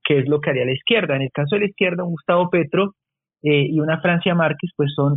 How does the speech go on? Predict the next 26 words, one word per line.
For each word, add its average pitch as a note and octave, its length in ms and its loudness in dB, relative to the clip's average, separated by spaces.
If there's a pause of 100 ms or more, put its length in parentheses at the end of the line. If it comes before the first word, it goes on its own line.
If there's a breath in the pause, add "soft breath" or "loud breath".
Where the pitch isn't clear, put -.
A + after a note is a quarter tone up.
abiertamente E3 760 0
radicales D3 760 0
en D#3+ 100 -6
la D3+ 140 -6
cuestión C3+ 600 -4 (360)
del D#3 200 2
aborto. C#3 760 0
Eh, A#2+ 240 -6
Gustavo B2+ 420 -2
Petro D3 320 0
recientemente C#3 640 -2
estaba C3+ 380 0
con C#3+ 280 0 (160)
la A#2+ 200 -4
pañoleta B2 580 0
verde, C#3 560 0 (140)
Francia C3+ 380 -4
Márquez, C#3 340 -2
ni C#3+ 120 -2
que C3+ 140 -2
se C3 120 -4
diga, C3+ 340 2
tiene B2+ 280 -2
todo C3+ 160 0
el C3+ 40 -4
discurso, C3 640 -4